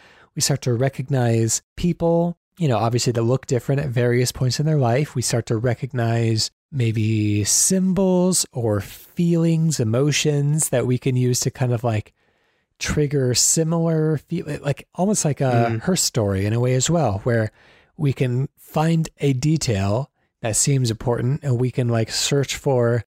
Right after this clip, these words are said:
Speaker 1: that detail, or we can kind of layer on that detail onto a memory later to go onto a slightly separate neural pathway and get to a different set of memories that will give us more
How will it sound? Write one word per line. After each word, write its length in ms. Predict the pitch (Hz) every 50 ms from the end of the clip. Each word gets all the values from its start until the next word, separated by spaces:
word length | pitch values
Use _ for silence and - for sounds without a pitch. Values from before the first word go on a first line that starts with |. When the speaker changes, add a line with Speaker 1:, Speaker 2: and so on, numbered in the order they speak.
| _ -
Speaker 1:
that 400 | 165 123 123 123 127 135 - -
detail, 760 | 147 135 135 123 - 127 123 120 117 113 110 110 113 127 - _ _
or 180 | - 131 120
we 120 | 120 123 -
can 360 | - 127 113 110 110 113 113
kind 220 | - - 127 120
of 140 | 113 113 117
layer 360 | 117 120 123 131 131 131 127
on 160 | 123 113 110 110
that 160 | 113 117 117
detail 360 | - 113 107 - 120 107 107
onto 260 | 107 110 107 - -
a 60 | 123 113
memory 300 | 117 117 113 113 113 113
later 280 | 120 139 165 160 147
to 100 | 110 123 -
go 120 | 135 120
onto 280 | 107 104 98 - 117 110
a 60 | 104
slightly 580 | - - - - 135 127 120 113 113 113 113
separate 680 | - - - - - - 156 135 - - 120 113 113 - - - - - - _ _ _ _ _
neural 360 | - 127 123 120 120 120 113 110
pathway 680 | - - 160 156 - - - 120 101 98 95 101 110 - _ _ _ _ _ _ _ _ _ -
and 200 | 135 123 123 117
get 160 | 135 123 -
to 120 | 131 120
a 60 | 117
different 400 | 117 123 110 - 123 110 120 - _ _ _ _ _
set 300 | - - - 151 131 117
of 80 | 117 120
memories 540 | 120 117 113 113 110 113 113 110 107 - -
that 200 | 120 113 - 131
will 400 | 123 123 117 113 113 117 110 - _ _ _ _ _ _ _ - 165 135
give 220 | - 143 139 131 135
us 280 | 131 123 117 - - - _ -
more 920 | 135 123 123 123 123 123 123 120 117 117 113 113 113 113 113 113 123 -